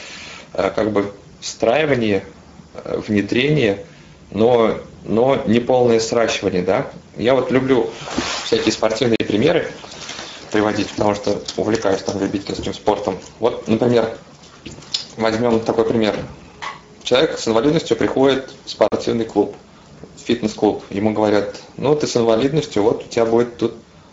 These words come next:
в этой части раздевалки отдельное место, отдельный шкафчик, вот у нас для инвалидов, отдельная душевая для инвалидов.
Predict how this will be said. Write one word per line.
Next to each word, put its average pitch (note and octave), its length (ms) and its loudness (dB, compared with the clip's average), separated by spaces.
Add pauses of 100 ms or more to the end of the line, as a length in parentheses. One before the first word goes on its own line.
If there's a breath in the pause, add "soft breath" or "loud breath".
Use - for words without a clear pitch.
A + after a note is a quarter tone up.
(140 loud breath)
в - 80 -2
этой A#2 180 2
части B2 360 2
раздевалки A2 580 2
отдельное G#2 600 2
место, A2+ 480 0 (320)
отдельный G#2+ 380 2
шкафчик, - 440 -2
вот A2+ 320 -2
у - 20 0
нас G#2+ 180 2
для G2+ 160 -2
инвалидов, G2+ 440 0 (140)
отдельная G#2+ 380 2
душевая A2 440 0
для C3 160 -4
инвалидов. A2+ 480 0